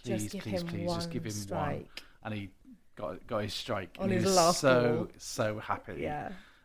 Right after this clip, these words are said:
Speaker 2: Uh, but it was really, really good. And we love going bowling with them. It's such a,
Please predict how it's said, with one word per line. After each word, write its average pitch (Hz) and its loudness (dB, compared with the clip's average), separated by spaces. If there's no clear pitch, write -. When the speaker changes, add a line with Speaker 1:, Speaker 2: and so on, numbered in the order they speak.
Speaker 2:
Uh, 104 2
but 127 -4
it 165 8
was 147 4
really, 170 4
really 120 2
good. 107 -6
And 127 4
we 151 0
love 139 4
going 107 2
bowling 95 -4
with 101 -16
them. 101 -10
It's 98 -18
such - -8
a, 127 -12